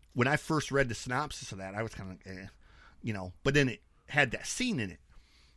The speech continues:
And when Costner jumps out of the truck and smacks that biker with a, with a frickin' branding iron, and then, you know, grabs his gun and tells him, "You got three minutes to get the fuck off my property or you're not leaving my property."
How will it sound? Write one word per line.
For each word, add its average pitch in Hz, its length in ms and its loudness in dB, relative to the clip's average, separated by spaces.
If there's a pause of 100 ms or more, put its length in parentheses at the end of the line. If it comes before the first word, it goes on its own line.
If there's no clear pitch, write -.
(180)
And 117 540 0
when 113 160 -2
Costner 160 580 0
jumps 147 300 0
out 135 140 4
of 117 80 -4
the 104 100 -8
truck 156 440 2
and - 80 -8
smacks 160 680 2
that 143 200 2
biker 143 320 4
with 127 180 0
a, 113 120 -4 (300)
with 131 180 0
a 117 60 -6
frickin' 123 480 0
branding 135 360 4
iron, 104 380 0 (460)
and 117 140 4
then, 120 180 6
you 120 80 6
know, 110 140 2
grabs 127 460 2
his 110 160 0
gun 131 400 2 (240)
and 107 160 0
tells 120 240 4
him, 113 120 4
"You 123 60 2
got 120 200 0
three 127 180 2
minutes 117 320 0
to 120 80 -6
get 117 180 -4
the - 60 -8
fuck 123 280 -2
off 117 180 0
my 110 120 -2
property 113 540 -2
or 101 60 0
you're 110 160 4
not 101 180 4
leaving 127 400 4
my 98 160 0
property." - 480 -6